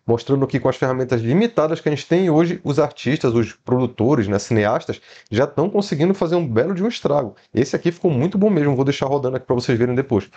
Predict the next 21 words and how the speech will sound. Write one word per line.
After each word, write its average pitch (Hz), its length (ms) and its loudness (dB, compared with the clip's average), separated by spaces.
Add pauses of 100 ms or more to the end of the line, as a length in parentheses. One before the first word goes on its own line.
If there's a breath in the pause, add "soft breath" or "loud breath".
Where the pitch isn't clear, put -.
(840 soft breath)
Bom, 165 240 0
o 135 60 -6
modelo 160 340 0
de 202 100 -2
inteligência 180 500 0
artificial 151 320 -2
consegue 147 500 -4
identificar, 170 720 -2 (360)
é, 120 140 0
medicamentos 147 760 -2
existentes 156 560 -2
que - 80 -4
podem 135 580 0
ser - 220 0
reutilizados 202 680 0
para 185 120 -2
o 165 40 2
tratamento 165 420 -4
de 139 140 0
doenças 135 380 0
raras. 160 360 -2